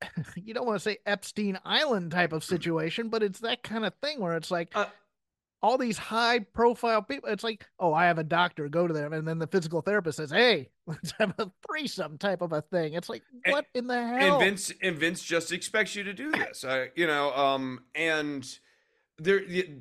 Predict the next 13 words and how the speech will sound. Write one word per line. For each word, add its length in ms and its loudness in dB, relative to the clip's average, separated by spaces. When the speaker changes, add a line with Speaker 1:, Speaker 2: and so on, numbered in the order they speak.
Speaker 2:
beyond 480 0
the 80 -4
humiliation 800 0
thing, 280 -6
I 100 -2
think 280 -8
there's 260 0
just, 220 -6
like, 220 0
this 240 -6
inherently, 1040 -6
um, 400 -4
Vince 680 -4